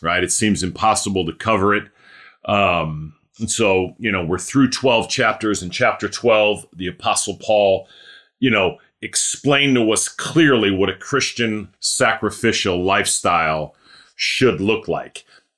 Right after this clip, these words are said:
and how we're to behave with our brothers and sisters in Christ, our Christian family, all those who are Christians around the world, how we're to, to serve them and love them,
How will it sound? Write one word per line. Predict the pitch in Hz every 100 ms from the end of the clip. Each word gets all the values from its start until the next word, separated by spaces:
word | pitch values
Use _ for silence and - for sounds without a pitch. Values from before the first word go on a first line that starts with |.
| _
and | 110 92 92 -
how | - 123
we're | 110 104
to | 98
behave | 92 95 110 104 98 98 - _ _ _ _
with | 101 98
our | 87 82
brothers | 113 107 104 92
and | 90
sisters | - 151 - 143 120
in | 123
Christ, | - 120 120 117 90
our | 76
Christian | - 117 - 98 87
family, | - 117 117 117 117 - - - _
all | 139 127 107
those | 117 107
who | 104
are | 95 -
Christians | 123 113 110 98
around | 92 95 92
the | 87
world, | 87 110 117 90
how | 98 98
we're | 92 92
to, | 87 - _ - - -
to | -
serve | 92 - 123 117 107
them | 120 117
and | 90 82
love | 104 110 107
them, | 117 117 101